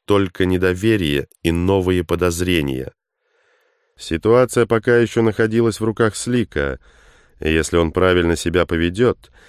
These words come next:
то сможет с выгодой для себя использовать голословные обвинения Крыщака, знающего об убийстве главаря банды только со слов мёртвого уже Фили.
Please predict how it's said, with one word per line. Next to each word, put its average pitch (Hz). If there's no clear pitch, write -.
то 143
сможет 143
с -
выгодой 127
для 113
себя 120
использовать 107
голословные 107
обвинения 95
Крыщака, 98
знающего 107
об 98
убийстве 104
главаря 90
банды 85
только 101
со 95
слов 104
мёртвого 90
уже 95
Фили. 76